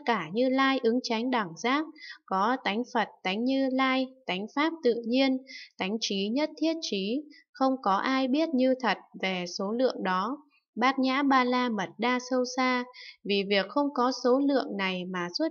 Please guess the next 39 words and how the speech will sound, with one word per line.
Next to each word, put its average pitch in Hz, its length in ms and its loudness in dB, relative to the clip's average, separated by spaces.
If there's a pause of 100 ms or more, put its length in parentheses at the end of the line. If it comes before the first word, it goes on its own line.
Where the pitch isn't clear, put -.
hiện 247 200 2
ở 175 140 -4 (120)
đời." 185 300 -2 (480)
"Bạch 208 240 -2
Thế 233 240 0
Tôn, 285 220 4 (180)
tại 233 140 -2 (120)
sao 277 180 2
Bát 294 240 0
Nhã 285 300 0
Ba 277 140 2
La 269 240 2
Mật 226 260 -2
Đa 254 180 0 (100)
sâu 269 160 -2 (100)
xa, 269 260 2 (400)
vì 202 140 4 (100)
việc 202 200 2
không 285 200 0 (100)
có 240 180 2
gì 254 240 2 (100)
sánh 233 260 0
bằng 220 320 0
mà 190 100 -2 (100)
xuất 208 100 -2 (120)
hiện 247 180 0
ở 170 240 -6
đời?" 196 280 0 (520)
"Này 180 300 -2
Thiện 202 220 -2
Hiện, 196 380 -2
tất 294 220 -2
cả 196 280 0
Như 254 180 4
Lai 262 340 2
ứng 226 200 2
chánh 233 260 -4
đẳng 208 240 -2
giác, 269 300 -4